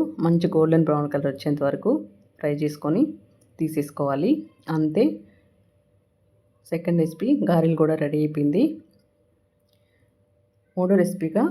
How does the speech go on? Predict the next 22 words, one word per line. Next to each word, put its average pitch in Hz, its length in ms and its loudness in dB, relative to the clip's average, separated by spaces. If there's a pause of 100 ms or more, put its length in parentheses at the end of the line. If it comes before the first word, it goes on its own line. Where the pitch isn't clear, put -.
స్వీట్ 175 360 -4
పొంగలి. 151 340 2 (240)
దీనికోసం 180 520 2 (680)
ఒక 196 120 4
గ్లాస్ 190 320 4
రైసు, 160 380 0 (360)
హాఫ్ 175 220 0
గ్లాస్ 180 220 0
పచ్చిశనగపప్పు 160 600 -2
తీసుకొని 156 340 -2
బాగా 156 220 2
వాష్ 151 340 0
చేసేసుకొని 170 500 -2 (100)
ఇది 170 100 -2
కూడా 160 200 0
నానబెట్టేసుకోవాలి. 151 1000 0 (1120)
ఒక 170 160 -4
వన్ 165 240 4
అవర్ 170 200 2
పాటు 165 260 0 (1000)
నానిందంటే 151 500 0
సరిపోతుంది. 143 580 -4